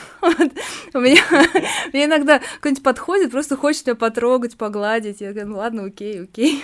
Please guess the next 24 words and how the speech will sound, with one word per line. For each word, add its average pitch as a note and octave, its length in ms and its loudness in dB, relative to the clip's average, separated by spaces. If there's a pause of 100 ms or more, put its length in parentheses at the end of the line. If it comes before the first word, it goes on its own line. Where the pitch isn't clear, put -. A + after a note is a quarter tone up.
(160)
<laughs> D4+ 220 2
Где B3 320 -6
бы B3+ 120 -2
я A3 120 -4
ни A3 80 -6
выступила, A3+ 560 -8 (300)
у G3 60 -12
меня A3+ 200 -2
очередь B3 520 -4
просто, G#3 280 -14
говорит: F#3+ 180 -18
«Можно A3+ 280 -12
вас F#3+ 100 -14
просто - 280 -18
обнять F#3+ 360 -12
и F#3 40 -10
отойти?» F3 500 -14 (840)
Ну, A3 180 -8
как F3 200 -12
будто C4+ 260 -10
бы B3+ 100 -6
пространство A3+ 580 -10
это F#3 180 -14
нужно. F#3+ 420 -14